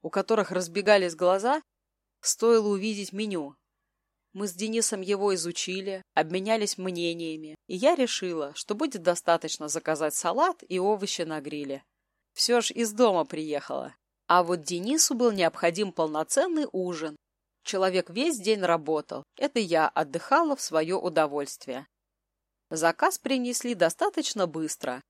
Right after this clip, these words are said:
Хоть за это время Денис успел расспросить меня о планах на весенние каникулы и даже решил предложить некоторые варианты отдыха.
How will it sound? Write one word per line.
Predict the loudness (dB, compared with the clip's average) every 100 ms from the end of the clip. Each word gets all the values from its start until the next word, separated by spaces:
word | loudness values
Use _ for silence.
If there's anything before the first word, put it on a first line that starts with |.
| _ _ _ _ _
Хоть | -4 0
за | 2
это | 2 2
время | 2 2 2 -2
Денис | -4 -4 -4 -6
успел | 0 2 2
расспросить | -2 -2 0 0 -2 -2
меня | -2 0
о | 0
планах | 2 6 6 6 -2
на | -8 -8
весенние | -6 -2 -2 -2 0
каникулы | -2 -2 -4 -6 -6 -8 -12 _ _ _ _
и | 0
даже | 4 4 0
решил | -4 -4 -6
предложить | -2 -2 0 -2 -4 -4
некоторые | -2 0 2 2 2
варианты | 2 4 2 0 -4
отдыха. | 0 0 0 -6 -10 -14